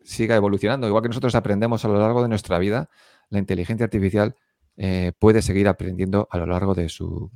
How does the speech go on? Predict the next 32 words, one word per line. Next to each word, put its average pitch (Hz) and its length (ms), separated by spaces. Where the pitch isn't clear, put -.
ciclo 95 360
de 73 140
vida, 76 300
llamémoslo 78 500
así, 90 240
¿no? 90 220
Entonces, 113 480
mm, 117 400
volvemos 131 400
un 123 60
poco 104 180
a - 20
lo 95 140
de 87 80
siempre. 92 500
Son 113 240
los 92 140
datos 85 300
lo 73 120
que, 76 200
lo 78 120
que 87 80
nos 73 160
va 80 60
a - 40
generar, 78 340
digamos, 82 340
ese, 80 460
ese - 220
conocimiento. 87 640
Como 104 240
curiosidad, 104 640